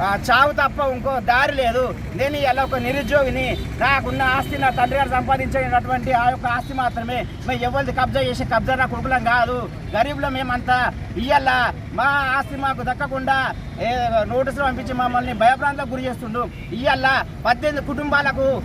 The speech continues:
ఇక వచ్చింది ఇక్కడ నాలుగు కుటుంబాలే, మిగతా ఆ పదహారు పదిహేను కుటుంబాలు ఎందుకు భయపడుతున్నాయి? వాళ్ళ ఆస్తి వాళ్ళు కాపాడకలేకపోతే, మా తండ్రి వారసత్వం మనం కాపాడలేకపోతే మనం ఉన్న చచ్చిన కిందకే లెక్క. మిగతా వాళ్ళందరూ ఏం చేస్తారో, మీ, మీ ఆస్తి మీరు కాపాడుకోండి, ముందుకు రండి, బానిస బతుకులు బతకకండి.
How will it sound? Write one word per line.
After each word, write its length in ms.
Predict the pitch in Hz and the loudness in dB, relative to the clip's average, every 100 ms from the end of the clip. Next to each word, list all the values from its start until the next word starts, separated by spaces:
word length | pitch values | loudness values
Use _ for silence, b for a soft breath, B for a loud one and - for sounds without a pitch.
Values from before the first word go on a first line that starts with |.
| 226 226 | -6 -2
ఇక 60 | |
వచ్చింది 380 | 262 254 - 294 | 4 4 2 -4
ఇక్కడ 140 | 277 269 | -4 0
నాలుగు 300 | 240 269 254 | 0 0 -2
కుటుంబాలే, 560 | 262 254 214 240 233 151 - | -2 2 0 2 -2 -2 -4
మిగతా 280 | 233 285 311 | -4 2 2
ఆ 140 | 269 | 2
పదహారు 380 | 269 254 254 254 | 0 0 0 0
పదిహేను 260 | 233 247 240 | 0 -2 -2
కుటుంబాలు 420 | 233 285 254 247 | -6 -2 0 0
ఎందుకు 240 | 247 311 | 0 -2
భయపడుతున్నాయి? 800 | 311 294 285 269 262 247 269 247 - - - - | 0 0 0 -2 -2 -2 0 -2 -4 -8 -6 2
వాళ్ళ 260 | 269 311 | 4 6
ఆస్తి 240 | 285 277 277 | 2 0 -2
వాళ్ళు 200 | 269 262 | -2 0
కాపాడకలేకపోతే, 920 | 247 269 277 269 269 254 247 247 269 | -2 -2 -4 -2 -4 -2 -4 -2 -2
మా 180 | 233 240 | 0 0
తండ్రి 460 | 240 240 277 262 - - | 2 2 2 0 -2 -2
వారసత్వం 480 | 214 277 294 294 285 | 4 4 4 0 0
మనం 180 | 269 247 | -2 -2
కాపాడలేకపోతే 760 | 240 262 277 269 247 240 269 277 | 0 0 0 -2 -4 -4 -2 0
మనం 260 | 262 240 | 0 0
ఉన్న 320 | 240 277 285 269 | -2 0 0 0
చచ్చిన 220 | 262 254 277 | -2 -2 -2
కిందకే 280 | 262 262 | -2 -2
లెక్క. 520 | 277 262 - 269 240 139 - - - - | -2 -2 0 0 0 -2 -8 -10 -10 -6
మిగతా 260 | 262 285 294 | -4 2 4
వాళ్ళందరూ 460 | 262 262 269 277 | 4 2 0 0
ఏం 300 | 262 240 262 | 0 -2 -4
చేస్తారో, 480 | 262 254 277 285 302 - - - | -4 -2 0 2 0 -2 -8 -6
మీ, 180 | 170 262 | -2 0
మీ 200 | 269 277 | 0 2
ఆస్తి 260 | 254 262 262 | 0 0 -2
మీరు 140 | 254 | 0
కాపాడుకోండి, 600 | 233 254 269 269 262 277 | 2 2 0 -2 -2 0
ముందుకు 300 | 240 254 262 | 0 0 0
రండి, 300 | 254 247 269 | 0 0 -2
బానిస 360 | 247 233 247 262 | 0 0 0 -2
బతుకులు 300 | 262 - 254 | -2 -4 -2
బతకకండి. 800 | 226 220 277 277 262 285 240 | 0 0 0 0 2 2 2